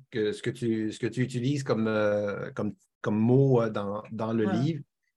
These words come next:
Speaker 1: On est dans
Speaker 2: J'ai
Speaker 1: le ton quand on a des, des problèmes. Donc, sinon, euh, on n'est presque pas intéressant. J'ai vécu ça récemment dans une conversation. Euh,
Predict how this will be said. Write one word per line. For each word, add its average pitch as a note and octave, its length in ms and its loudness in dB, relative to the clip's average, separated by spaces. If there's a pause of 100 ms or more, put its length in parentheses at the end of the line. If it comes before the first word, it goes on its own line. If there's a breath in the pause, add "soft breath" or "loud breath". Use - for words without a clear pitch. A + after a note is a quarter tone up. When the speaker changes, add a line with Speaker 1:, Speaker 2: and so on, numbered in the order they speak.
(120)
Speaker 1:
On B2 140 4
est C#3 120 6
dans B2+ 160 4
Speaker 2:
J'ai - 160 6
Speaker 1:
le - 60 -18
ton C#3 500 0
quand B2+ 180 -8
on B2 140 4
a B2+ 80 4
des, B2 160 2
des B2 280 0
problèmes. A#2+ 420 2
Donc, A2+ 180 2
sinon, C3 600 0
euh, G#2+ 200 2 (380 loud breath)
on A#2 120 -2
n'est A2+ 120 2
presque C3 340 -2
pas C3+ 180 0
intéressant. C3 480 2
J'ai D3 140 0
vécu D#3+ 280 -4
ça A#3+ 260 0
récemment D#3+ 420 0
dans D#3 160 0
une C#3+ 120 0
conversation. D3 880 -2
Euh, A#2+ 300 0